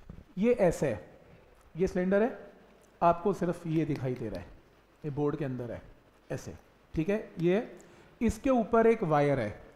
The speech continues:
ऐसी, ये wire रस्सी है, इस रस्सी के यहाँ पे mass है, इस रस्सी के यहाँ भी mass है, इधर mass बता दिया, इधर मास। तो अगर आपने वो सही तरह नहीं लगाया तो cylinder roll हो जाएगा,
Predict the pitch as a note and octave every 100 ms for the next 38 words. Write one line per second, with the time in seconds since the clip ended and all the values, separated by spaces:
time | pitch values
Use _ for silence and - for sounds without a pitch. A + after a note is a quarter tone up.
0 | - D3+ - G2 - - _ _ _ _
1 | _ - E3+ D3+ C#3 C#3+ - D#3 B2+ F2
2 | - - - - _ - C#4+ C#4+ G3 -
3 | A3+ A#3+ F3 D#3+ F#3+ G#3+ F#3 F#3 G3+ B3
4 | - - - - - D#4 - A3 G3+ A#3+
5 | B3 G#3+ G3 A3+ A3+ E3 - A#2 G2+ -
6 | - - _ _ - E3 G3+ G3+ G3+ G#3+
7 | G#3 A3+ A3+ F#3+ C#3+ - - - - -
8 | C#4 C#4+ - F#3+ B3 G#3+ B3 C4+ - G#3
9 | B3+ C#4 B3 B3 A#3+ G3+ E3+ D#3 - -
10 | G#3 G#3+ G3+ G#3 G#3 D3 A2 F#2